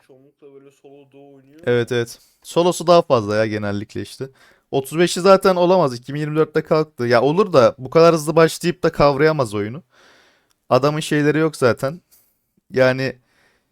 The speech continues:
Speaker 2: yeni başlamış bir hesaba göre kupan fena değil ama daha da artabilir. Yani karakter sayına bir bakayım. Kasmadığın vardır. Max kademe yapmışsın. Yani kasmadığın bir sürü karakter var. Elli altmış K olabilir.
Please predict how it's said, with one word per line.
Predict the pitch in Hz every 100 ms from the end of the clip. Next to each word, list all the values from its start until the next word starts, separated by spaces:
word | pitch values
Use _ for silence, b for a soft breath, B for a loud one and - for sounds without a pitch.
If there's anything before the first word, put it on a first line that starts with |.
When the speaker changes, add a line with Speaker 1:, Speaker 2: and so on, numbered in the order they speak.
| _ _
Speaker 2:
yeni | 135 165
başlamış | 196 190 - 196 196
bir | 175
hesaba | 190 - 208 208
göre | 175 180
kupan | - - 185 185 _ _ _
fena | - 160 175 180 156
değil | 175 160 - - _ -
ama | 147 156
daha | 151 170
da | 160
artabilir. | 156 151 175 151 151 147 _ _ _ -
Yani | 113 113 117 - _ _ _
karakter | - 123 123 123 131
sayına | - 139 135
bir | 131
bakayım. | 135 131 127 117
Kasmadığın | 117 117 127 120 127 123 -
vardır. | 120 127 107 104 _ _ _
Max | 117 117 -
kademe | - 117 113 113
yapmışsın. | 110 - 110 -
Yani | 123 107
kasmadığın | 139 139 160 143 151
bir |
sürü | 147 147 135
karakter | 139 135 - 127
var. | 101
Elli | 110 117
altmış | 120 - -
K | - 113
olabilir. | 113 120 110 -